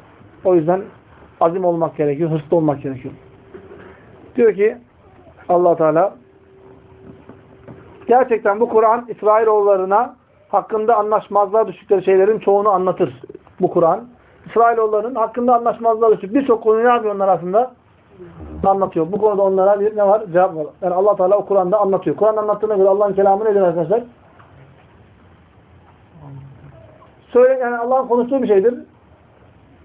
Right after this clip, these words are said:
Onunla konuşur, dilediği zaman ne yapar onu? Konuşur. Bu size indirdiğimiz bir kitaptır, mübarektir.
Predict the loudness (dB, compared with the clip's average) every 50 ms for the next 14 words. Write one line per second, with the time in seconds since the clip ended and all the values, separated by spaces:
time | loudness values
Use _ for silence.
0 | _ -2 -2 0 0 0 0 0 0 -2 -2 -4 -2 -2 2 0 2 0 0 -4
1 | -2 0 0 0 2 0 2 2 2 0 0 -2 -4 -6 -8 -12 -18 -20 -20 -20
2 | -20 -18 -16 -16 -16 -16 -20 -20 -20 -20 -20 -20 -20 -20 -20 _ -6 -2 -2 -2
3 | 0 -2 -4 -6 -6 -10 -16 -18 -20 -20 -20 -20 -20 -16 -2 0 0 0 0 2
4 | 2 2 2 2 0 0 0 0 2 0 0 2 2 0 0 -4 -12 -20 -20 -20
5 | _ _ -20 -20 -20 -20 -20 -20 _ -20 -20 -20 _ -20 -20 -18 -18 -18 -8 -6
6 | -4 -4 -4 -6 -10 -14 -8 -2 -2 -2 0 0 0 0 0 0 2 0 0 0
7 | 0 -2 -4 0 2 2 2 2 0 -2 -6 -10 -12 -12 -12 _